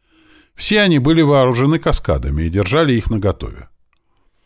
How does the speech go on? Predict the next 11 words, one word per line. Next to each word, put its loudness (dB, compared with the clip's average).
Один 2
из 0
высадившихся -4
поднял -2
руку. -12
Повинуясь 2
этому 0
знаку, -2
пилот 0
заглушил -4
турбины. -8